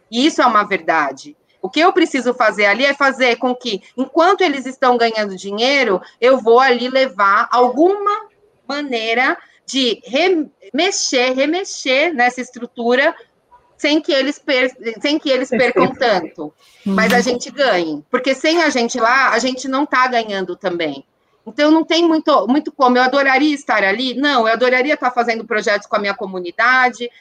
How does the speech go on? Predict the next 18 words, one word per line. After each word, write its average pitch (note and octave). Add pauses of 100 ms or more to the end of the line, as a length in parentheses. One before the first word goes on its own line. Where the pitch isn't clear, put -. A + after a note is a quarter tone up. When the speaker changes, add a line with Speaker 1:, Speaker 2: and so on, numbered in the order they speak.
(120)
Speaker 1:
investigando, B3 (180)
trabalhando B3
memória, A#3 (160)
trabalhando B3+
outros D4+
projetos. G3 (200)
Mas C4
a C#4
realidade C#4
que D4+
eu C4+
vivo C#4
é C#4
essa D#4+
que D#4
tá C#4
todo D#4 (140)
mundo, C#4